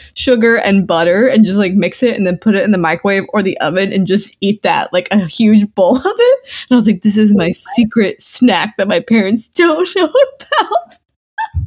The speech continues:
Speaker 2: Okay, that sounds, like, good, but also gross.
Speaker 1: It's so
Speaker 2: Like,
Speaker 1: good.
Speaker 2: what?
Speaker 1: Flour,
Speaker 2: Is
Speaker 1: butter,
Speaker 2: it?
Speaker 1: and sugar. I mean, yeah,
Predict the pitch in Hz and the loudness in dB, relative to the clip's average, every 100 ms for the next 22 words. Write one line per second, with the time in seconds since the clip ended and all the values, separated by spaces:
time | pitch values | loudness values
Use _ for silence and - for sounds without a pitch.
0 | - - - - 285 294 233 180 107 - | -10 -4 -2 0 0 0 -2 -4 -10 -6
1 | 226 240 233 339 339 311 339 233 - 254 | -2 -2 0 2 4 4 2 -2 -4 0
2 | 302 349 339 - 285 285 349 311 254 208 | 2 2 -2 0 -2 0 0 2 0 0
3 | 208 240 175 104 254 - - 285 262 240 | 2 2 0 -4 -4 -4 -2 0 2 2
4 | 196 226 233 254 494 523 - _ _ - | 2 2 2 2 2 0 -2 _ _ -12
5 | 220 - 254 269 285 254 269 269 262 269 | -10 -2 2 4 4 2 2 2 2 2
6 | - - 185 165 - 254 302 320 277 - | -2 -6 -4 -4 -2 2 2 2 0 0
7 | 190 | 0